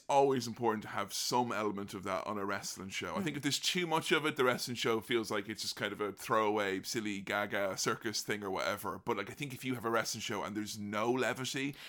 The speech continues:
Speaker 2: But that's it. Like, I always wondered why so many people like you and Adam and such got into wrestling at such a young age when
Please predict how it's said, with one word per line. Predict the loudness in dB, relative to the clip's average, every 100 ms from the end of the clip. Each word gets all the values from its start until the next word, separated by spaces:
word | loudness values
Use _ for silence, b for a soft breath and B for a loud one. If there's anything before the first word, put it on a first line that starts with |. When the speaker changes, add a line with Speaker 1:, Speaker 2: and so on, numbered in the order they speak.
| B
Speaker 2:
But | -10
that's | -6 0
it. | 0
Like, | 2
I | 2
always | 4 4 2
wondered | -2 -2 -2 -4 -6 -14 b b b -16 -4
why | 4 6 6 4
so | -2 0 2 2
many | -2 -2 -2 -4 -8
people | -6 -6 -2 0 0 0
like | 0 -2
you | -2 -2 0 0 0 0
and | 0
Adam | 0 0 -2
and | -6
such | 0 2 2 0 -10 _ -12 0
got | 2
into | 2 -2 -2
wrestling | -2 -2 -8
at | -4
such | -6 -2
a |
young | 0 0
age | 2 2 0 -2
when | -4 -4